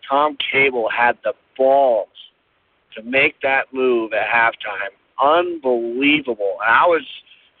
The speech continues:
starting to question those play calls from Hugh Jackson. Oh, my goodness. It was starting to look like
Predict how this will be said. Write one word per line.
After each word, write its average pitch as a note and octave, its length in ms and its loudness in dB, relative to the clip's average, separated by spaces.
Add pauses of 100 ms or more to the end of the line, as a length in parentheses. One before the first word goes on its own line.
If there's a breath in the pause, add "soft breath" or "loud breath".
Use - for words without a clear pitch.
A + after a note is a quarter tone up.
starting C#3+ 340 0
to A2+ 60 -4
question C3+ 560 -2
those A2+ 200 0 (100)
play C#3 240 4
calls A2+ 420 0
from - 100 -20
Hugh A2+ 180 -4
Jackson. A#2 520 0 (120)
Oh, C3 160 0
my A2 160 -6 (220)
goodness. B2+ 360 2 (160)
It - 60 -20
was D#4+ 140 -20
starting B2+ 220 -2
to A#2 100 -4
look B2+ 180 -2
like G#2+ 320 -2